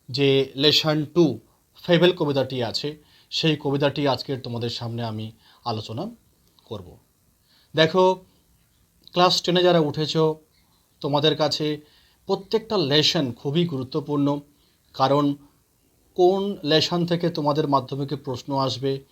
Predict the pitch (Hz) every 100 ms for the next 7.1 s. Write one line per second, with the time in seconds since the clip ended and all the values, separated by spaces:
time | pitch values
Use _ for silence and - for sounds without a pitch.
0 | _ _ - - 135 139 131 143 123 113
1 | - 135 113 95 90 _ _ _ _ -
2 | 156 147 143 _ _ 185 175 - 180 180
3 | 139 151 147 - 156 160 - _ - 127
4 | 139 156 147 143 135 131 131 139 139 139
5 | _ _ _ - 175 - 175 170 156 120
6 | 139 - - 156 143 120 117 120 110 104
7 | 165